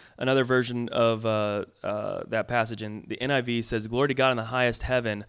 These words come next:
on earth peace to those on whom his favor rests." Um, I like both these versions, but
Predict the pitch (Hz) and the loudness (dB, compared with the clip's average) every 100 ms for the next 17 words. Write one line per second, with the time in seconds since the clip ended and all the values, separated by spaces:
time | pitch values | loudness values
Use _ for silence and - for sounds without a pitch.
0 | _ - 113 117 131 127 - 151 160 - | _ -4 -2 2 2 0 -6 -4 -2 -2
1 | - _ _ - 127 127 131 135 131 127 | -6 _ _ -2 -2 2 4 4 2 0
2 | - 113 - 143 139 123 113 - - 139 | -6 -8 -6 -4 -4 -4 -6 -6 -4 -2
3 | 143 107 92 92 95 90 - - - - | 0 -2 -4 -4 -4 -4 -6 -10 -12 -20
4 | - - _ _ 110 107 107 101 98 98 | -20 -20 _ _ -8 -6 -6 -8 -10 -16
5 | - _ _ _ - - 107 117 113 - | -20 _ _ _ -16 -6 2 2 0 -10
6 | 123 117 113 101 113 113 110 107 101 107 | -2 0 0 -2 0 0 0 -6 0 0